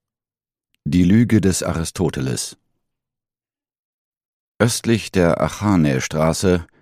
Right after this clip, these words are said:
am Rand des Berghangs, schoben und zerrten Sklaven den Abfall Athens zu einer Senke zwischen Felsen. Nächtlicher Regen hatte den Boden aufgeweicht.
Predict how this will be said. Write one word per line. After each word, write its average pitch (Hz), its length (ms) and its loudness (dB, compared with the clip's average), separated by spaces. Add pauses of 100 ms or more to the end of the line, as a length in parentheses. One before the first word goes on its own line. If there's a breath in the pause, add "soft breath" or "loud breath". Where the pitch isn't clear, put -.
(320)
am 78 160 -2
Rand 90 340 0
des 80 140 -4
Berghangs, 87 720 -2 (340)
schoben 113 560 4
und 69 180 0
zerrten 87 460 -2
Sklaven 82 640 0
den 73 160 0
Abfall - 440 -2
Athens 80 640 -2 (140)
zu - 160 -6
einer 78 200 0
Senke 80 400 -2
zwischen 85 300 -4
Felsen. 67 500 -4 (1080 loud breath)
Nächtlicher 90 600 2
Regen 85 440 0
hatte 78 180 -2
den 78 200 0
Boden 85 360 2
aufgeweicht. 78 760 -2